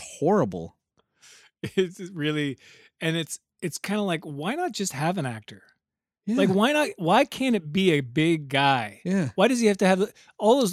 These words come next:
Speaker 1: There's
Speaker 2: those
Speaker 1: so many ways you can shoot it. Platform shoes. It's been done
Speaker 2: The two
Speaker 1: even modern times. It's been done dozens of times. Like, look at, um,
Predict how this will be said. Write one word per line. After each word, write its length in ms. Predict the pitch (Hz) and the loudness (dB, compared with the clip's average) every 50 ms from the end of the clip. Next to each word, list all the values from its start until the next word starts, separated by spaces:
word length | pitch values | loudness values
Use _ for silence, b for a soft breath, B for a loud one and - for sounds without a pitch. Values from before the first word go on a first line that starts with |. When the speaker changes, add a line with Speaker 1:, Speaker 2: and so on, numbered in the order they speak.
| 214 - | -4 -6
Speaker 1:
There's 20 | - | 0
Speaker 2:
those 200 | 196 180 180 - | 2 4 6 8
Speaker 1:
so 140 | - 240 233 | 8 8 8
many 160 | 233 240 220 | 8 6 6
ways 280 | 202 175 175 180 185 160 | 8 8 8 8 6 4
you 80 | 165 | 2
can 100 | 151 139 | 0 0
shoot 360 | 131 - - - - 190 185 185 | 2 2 2 4 4 4 6 4
it. 140 | 185 - | 4 2
Platform 480 | - - 170 165 175 175 - 180 170 165 | 0 -2 -2 -2 -2 -2 -2 0 0 2
shoes. 340 | - - - 190 190 180 160 | 2 2 2 4 4 4 4
It's 120 | 151 - - | 2 2 2
been 200 | 160 165 156 139 | 2 0 2 4
done 280 | 165 165 175 180 180 180 | 6 6 6 6 4 2
Speaker 2:
The 60 | 160 | 0
two 240 | 147 - - - 123 | -2 -2 2 6 8
Speaker 1:
even 300 | 196 220 196 208 196 180 | 8 10 10 10 10 10
modern 380 | 165 156 160 175 175 175 165 156 | 10 10 10 10 10 8 4 4
times. 340 | - - 160 170 175 143 | 2 0 0 2 2 0
It's 80 | 131 - | 0 0
been 200 | - - 143 139 | 0 2 2 2
done 340 | 120 143 139 156 151 139 123 | 4 4 4 4 2 0 0
dozens 400 | 123 123 135 135 147 135 117 101 | 0 0 0 0 -2 -4 -4 -6
of 100 | 104 92 | -8 -8
times. 420 | - 123 131 147 147 104 101 165 156 | -6 -4 -4 -2 -2 -4 -4 -4 -2
Like, 200 | 156 165 175 165 | 0 0 0 2
look 200 | 208 247 254 - | 0 0 2 2
at, 140 | 254 214 190 | 2 2 2
um, 400 | 170 151 143 135 123 135 143 | 2 0 0 -2 -4 -8 -10